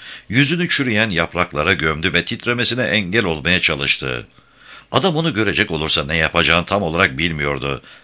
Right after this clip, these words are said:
Ama en korkunç kabuslarından bile kötüsünü yapacağını hissedebiliyordu. Piposundan nefesler çekişini, arada hırıldayarak öksürüşünü dinlerken Louisa'nın korkusu arttı.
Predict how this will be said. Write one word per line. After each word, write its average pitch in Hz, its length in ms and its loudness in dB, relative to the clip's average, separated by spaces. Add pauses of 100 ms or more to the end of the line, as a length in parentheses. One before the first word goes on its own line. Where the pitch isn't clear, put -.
Ama 135 200 4
en 190 260 2
korkunç 120 560 -2
kabuslarından 90 840 2
bile 92 200 0
kötüsünü 101 440 -4
yapacağını 101 500 2
hissedebiliyordu. 80 1040 -2 (1080)
Piposundan 139 680 0
nefesler 95 560 0
çekişini, 78 500 0
arada 123 400 4
hırıldayarak 104 640 0
öksürüşünü 92 600 -2
dinlerken 80 640 0
Louisa'nın 127 420 -2
korkusu 104 480 -2
arttı. 69 520 -2